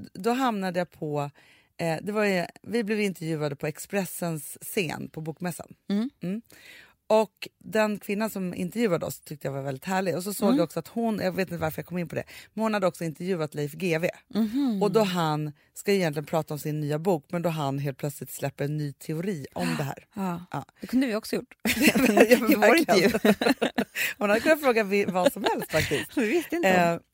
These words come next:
Speaker 1: nej, men för Leif G W skulle jag ju också vilja ha en direkt kontakt med. Han
Speaker 2: Mm.
Speaker 1: skulle förmodligen bli urirriterad på mig för att man vill fråga grejer. Liksom.
Speaker 2: Ja.
Speaker 1: Ja, så. Men då var det ju det här att han tror ju då, men han är så rolig för då var det så här,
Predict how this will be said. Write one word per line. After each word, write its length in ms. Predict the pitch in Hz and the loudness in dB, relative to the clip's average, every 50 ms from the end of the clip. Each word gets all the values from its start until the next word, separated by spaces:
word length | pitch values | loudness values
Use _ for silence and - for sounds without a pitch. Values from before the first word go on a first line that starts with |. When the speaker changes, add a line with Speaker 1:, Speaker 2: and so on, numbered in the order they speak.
| - | -6
Speaker 1:
nej, 220 | 202 214 226 226 - | 0 2 2 2 2
men 140 | - 233 233 220 | 0 -2 -2 0
för 100 | 254 247 | 0 6
Leif 180 | 247 262 254 | 6 6 6
G 220 | 226 220 269 277 269 | 4 0 2 6 6
W 200 | 262 240 269 247 | 6 6 4 -4
skulle 240 | - 240 190 165 | -2 -4 0 2
jag 100 | 165 156 | 4 4
ju 60 | 156 156 | 4 2
också 240 | 170 165 - - | 0 -2 -4 -6
vilja 160 | 156 160 160 165 | -4 -2 -2 0
ha 140 | 165 143 | 0 0
en 100 | 139 135 | -2 -2
direkt 340 | 143 156 156 156 - - - - | -2 -2 -2 -2 -4 -8 -18 -10
kontakt 460 | - 151 147 - 190 175 - _ - | -10 -8 -2 -2 -2 -2 -2 _ -10
med. 100 | - - | -4 0
Han 60 | 170 | 0
Speaker 2:
Mm. 100 | 190 196 | 0 0
Speaker 1:
skulle 120 | 214 214 196 | 0 -4 -4
förmodligen 280 | 196 196 190 175 165 | -4 -4 -4 -2 -2
bli 140 | 151 156 143 - | -2 -4 -4 -2
urirriterad 640 | - 190 180 170 165 185 185 170 - 233 226 214 180 | 0 0 0 0 -2 -4 -4 -4 -2 -2 -2 -2 -2
på 60 | - | -2
mig 160 | 170 147 139 135 | -2 -2 -2 -2
för 120 | - 147 | -4 -6
att 140 | 135 _ _ - - - - - - | -6 _ _ -20 -20 -20 -20 -16 -6
man 140 | - 160 156 | -4 -2 -2
vill 100 | 156 143 | -2 -4
fråga 300 | - 151 143 143 143 156 | -2 -2 -2 -2 -2 -2
grejer. 380 | 170 202 175 143 131 123 - | 0 2 0 0 0 -4 -8
Liksom. 220 | - - - - 180 | -12 -10 -6 -4 -4
Speaker 2:
Ja. 160 | 185 190 196 - | -4 -4 -4 -4
Speaker 1:
Ja, 120 | 156 - - | -6 -6 -6
så. 200 | - - - - - - - - - - - _ | -8 -10 -10 -10 -10 -18 -20 -20 -20 -20 -20 _
Men 140 | - 226 226 | -6 -4 0
då 100 | 269 277 | 0 0
var 300 | 226 185 180 160 156 151 | 4 6 6 6 8 6
det 60 | 156 | 6
ju 100 | 156 147 | 4 2
det 80 | 143 139 | 2 0
här 120 | - - | -2 -2
att 220 | - 71 - - _ - | -6 -6 -6 -8 _ -16
han 400 | - - 226 254 277 277 262 220 | -12 -2 2 2 2 2 2 -2
tror 340 | - - - 156 143 135 135 | -6 -2 0 0 0 0 -4
ju 80 | 127 | -6
då, 160 | - - - - - | -8 -10 -12 -8 -2
men 160 | 196 208 208 | 0 2 2
han 120 | 214 208 | 2 0
är 60 | 226 | -2
så 100 | 202 208 | -2 -2
rolig 260 | 185 180 170 160 160 - | -2 -2 0 -2 -4 -6
för 80 | - | -6
då 140 | 170 196 180 | -4 -4 0
var 100 | 165 156 | 0 0
det 80 | 147 151 | 0 0
så 120 | - - | -2 -4
här, 120 | - - | -6 -6